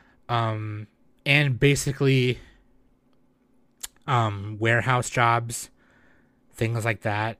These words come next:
that are essential to the community and essential to, uh, whatever, those places are staying open. So things like, uh, where they produce food, warehouses where they produce food, or, um, for example, like Domino's, right?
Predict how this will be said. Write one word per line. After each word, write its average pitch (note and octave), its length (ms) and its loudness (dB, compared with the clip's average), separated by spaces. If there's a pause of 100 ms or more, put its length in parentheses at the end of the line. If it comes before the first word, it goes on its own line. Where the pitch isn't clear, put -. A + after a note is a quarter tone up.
(100)
that A#2 200 -2
are A2 100 2
essential A2+ 480 -4
to G#2+ 380 -4
the G#2 240 -6
community A2 640 -4
and G#2 140 -8
essential G#2+ 400 -6
to, G#2 440 -4 (680)
uh, G#2+ 220 -2
whatever, A2 580 -2 (380)
those B2+ 200 4
places G#2+ 320 -2
are G#2+ 120 -2
staying G#2+ 280 -4
open. G#2 380 -10
So A#2 200 -4
things A#2 360 -4
like, A2 360 -4
uh, G2+ 340 -4 (520)
where A#2 140 0
they A2 140 0
produce A2+ 760 -2 (220)
food, A#2+ 560 0 (120)
warehouses A2+ 760 0
where A2+ 120 -4
they G#2+ 100 0
produce G#2 320 -6
food, G#2+ 400 -2
or, G2+ 280 -4 (480)
um, A2 520 -6
for - 180 4
example, C3+ 420 2
like A#2 180 -2
Domino's, G#2 480 0
right? G#2 260 -6